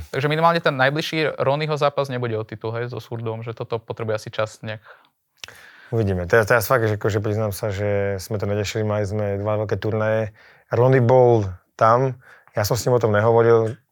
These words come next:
Speaker 2: možno, že Ondro, neviem.
Speaker 1: On vravel túto, že pre neho by bol najatraktívnejší teraz Lutherbach, ten ale padol s Britom, tak keby
Speaker 2: Mhm.
Speaker 1: si, keď ti dám tri mená, že Brito, Kalašník a Pukač, proti, čo ma prekvapilo, nemal by problém s ním ísť do zápasu,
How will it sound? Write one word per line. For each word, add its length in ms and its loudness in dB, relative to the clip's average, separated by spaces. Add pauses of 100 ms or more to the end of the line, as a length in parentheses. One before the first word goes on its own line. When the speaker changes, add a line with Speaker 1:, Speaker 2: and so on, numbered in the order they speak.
Speaker 2:
možno, 240 0
že 80 0
Ondro, 380 0 (240)
neviem. 260 -8 (460)
Speaker 1:
On 100 -8
vravel 300 2
túto, 260 -2
že 240 0
pre 160 -6
neho 140 -4
by 100 -6
bol 160 -4
najatraktívnejší 720 -4
teraz 260 -4
Lutherbach, 560 -2
ten 140 -4
ale 180 -2
padol 320 -2
s 80 -8
Britom, 560 -6
tak 240 -6
keby 160 -4
Speaker 2:
Mhm. 160 0
Speaker 1:
si, 140 -2 (400)
keď 100 -12
ti 80 -6
dám 160 -2
tri 140 -4
mená, 340 -2
že 80 -4
Brito, 560 -2
Kalašník 640 0
a 380 2 (260)
Pukač, 480 0
proti, 480 -6 (100)
čo 140 -14
ma 80 -4
prekvapilo, 560 -4
nemal 240 -2
by 160 -4
problém 320 0
s 80 -14
ním 160 -8
ísť 240 -10
do 80 -4
zápasu, 400 -4